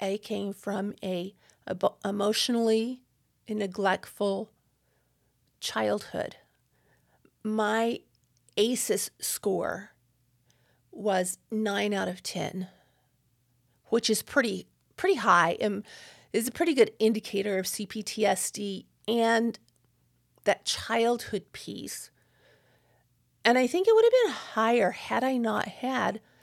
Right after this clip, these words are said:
several people in my life from the time I was an infant to make me realize that there was love,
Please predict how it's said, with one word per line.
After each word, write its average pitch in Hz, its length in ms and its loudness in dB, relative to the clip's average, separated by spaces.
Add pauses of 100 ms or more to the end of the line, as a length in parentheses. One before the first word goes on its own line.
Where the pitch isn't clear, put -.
(140)
several 233 440 4
people 233 360 -4
in 226 60 0
my 196 160 0
life 202 420 0 (180)
from 208 340 -2
the 208 120 -6
time 226 240 -2
I 202 80 0
was 202 160 -2
an 202 100 -6 (120)
infant 277 640 -2 (440)
to - 120 -6
make 233 240 -2
me 233 100 -2
realize 196 600 2
that - 180 -10
there 214 180 0
was 202 580 2
love, - 360 -4